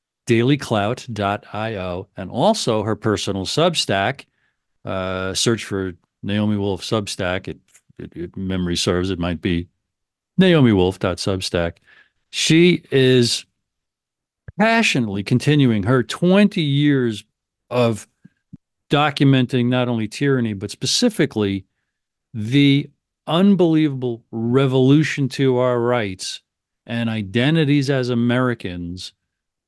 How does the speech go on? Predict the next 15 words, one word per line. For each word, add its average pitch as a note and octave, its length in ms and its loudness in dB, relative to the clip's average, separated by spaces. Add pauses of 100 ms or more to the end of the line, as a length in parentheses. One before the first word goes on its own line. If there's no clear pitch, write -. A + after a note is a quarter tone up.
(160)
under A2+ 420 -4
the A2 200 -2
attack B2 680 -2
justified A2+ 840 -4
by F#2+ 680 -2 (1040)
the G2 80 -8
pandemic G#2 720 -2 (520)
and G#2 120 -2
the G#2+ 80 0
unspeakable A2+ 1000 2
horrors G2+ 920 0
of G2 500 -2 (580)
the, G2 340 0
the G2 120 -4
medicines G#2 920 2